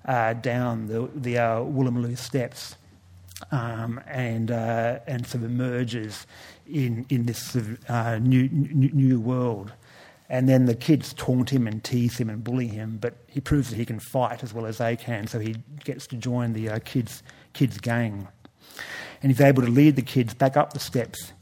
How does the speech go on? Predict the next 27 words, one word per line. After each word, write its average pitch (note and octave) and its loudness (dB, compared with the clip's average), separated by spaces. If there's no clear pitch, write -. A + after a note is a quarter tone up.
past C#3+ 0
a D3 -2
sleeping C3 0
policeman A#2+ 0
on A2+ -2
guard A#2 2
towards, B2 -4
between C3 2
the A#2+ -2
two B2+ -2
elevations, A2+ -4
the - -8
two C#3+ 0
classes B2 -2
of G#2+ -8
Sydney, A2+ -2
and D3+ 4
into C3 4
the B2 0
wilds A#2+ 4
of A#2 -6
Potts - -6
Point - -2
for C3 -4
further, A2+ -4
uh, A2 -6
adventures. A#2 -6